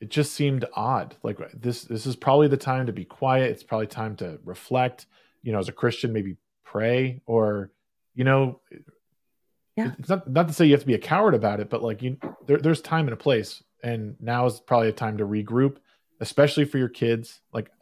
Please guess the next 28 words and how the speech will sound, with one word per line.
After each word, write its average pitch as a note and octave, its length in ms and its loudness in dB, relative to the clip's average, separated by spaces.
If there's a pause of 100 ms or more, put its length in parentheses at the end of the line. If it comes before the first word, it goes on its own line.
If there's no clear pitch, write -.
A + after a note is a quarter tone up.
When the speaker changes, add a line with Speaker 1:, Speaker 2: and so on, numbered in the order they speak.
(100)
Speaker 1:
again, B2+ 260 4
I A#2+ 80 4
don't C#3 180 0
think C3 160 -2
this A#2+ 140 -6
is A2+ 80 -4
a A2 60 -2
good A#2 200 -2
way A2+ 420 0 (600)
to, G#2+ 580 2 (1300)
to - 80 -6
propose B2 480 2
how B2+ 100 0
you A2+ 140 0
deal A#2 320 0
with C3 240 2 (100)
stuff. - 500 -2 (120)
Uh, G#2 380 -4 (420)
and A2+ 180 -8 (200)
'cause C#3 260 0 (180)
everything F#3 400 2
you D#3 100 4
do B2+ 280 2
as G#2+ 100 -2
a, G#2 80 -8 (160)
as G#2 160 -6
a G2 40 -10
parent, A2 360 -6